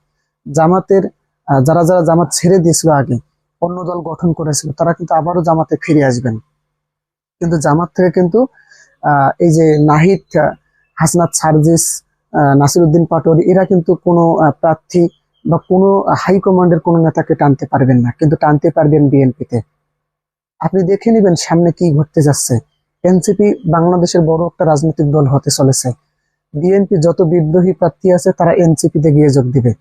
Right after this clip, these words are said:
এনসিপি তাদেরকে মনোনয়ন দিবে। আপনারা হয়তো ইতিমধ্যে জেনেছেন যে এনসিপি তাদের মনোনয়ন ফর্ম বিক্রি করা শুরু করে দিয়েছে দশ হাজার টাকা। এতে তারা উল্লেখ করেছে যে শহীদ পরিবার যারা জুলাই আন্দোলনে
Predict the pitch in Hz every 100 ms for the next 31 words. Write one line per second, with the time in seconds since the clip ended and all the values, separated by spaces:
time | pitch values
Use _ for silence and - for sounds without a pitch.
0 | _ _ _ 185 185 202 196 190 185 190
1 | 165 160 170 170 156 143 135 135 160 160
2 | 160 160 165 156 147 143 156 151 151 147
3 | 147 - _ _ _ 170 170 156 175 185
4 | 175 151 160 151 151 160 165 160 - 156
5 | 147 147 - 147 156 143 - 151 - 147
6 | 139 147 175 247 - _ _ _ 151 185
7 | 180 180 165 - 139 135 117 _ _ _
8 | _ _ _ _ _ _ _ - 170 220
9 | 226 214 196 202 - 202 202 196 202 -
10 | 180 208 - 175 160 151 135 151 156 -
11 | 160 160 160 156 147 156 156